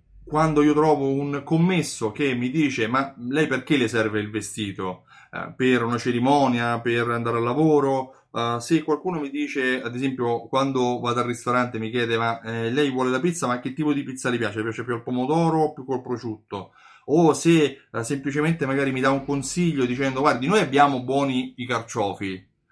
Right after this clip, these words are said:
e la pizza con i carciofi è stagionale e molto buona", se non l'ha assaggiata io gliela consiglio perché secondo me è una primizia. Cioè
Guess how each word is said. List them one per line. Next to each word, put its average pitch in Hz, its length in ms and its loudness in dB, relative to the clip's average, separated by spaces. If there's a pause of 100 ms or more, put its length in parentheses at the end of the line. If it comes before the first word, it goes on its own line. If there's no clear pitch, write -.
(140)
e 131 140 0
la 131 80 4
pizza 147 240 0
con 131 80 0
i 127 40 2
carciofi 127 460 2
è 117 120 2
stagionale 117 560 0
e - 20 2
molto 110 340 -4
buona", 98 320 -6
se 135 100 -6
non 165 120 0
l'ha 151 60 2
assaggiata 135 520 0
io 117 240 0
gliela 104 240 -2
consiglio 107 460 -4
perché 104 360 -6
secondo 117 360 -4
me 120 80 0
è 110 80 0
una 104 100 -2
primizia. 104 540 -6
Cioè 131 260 0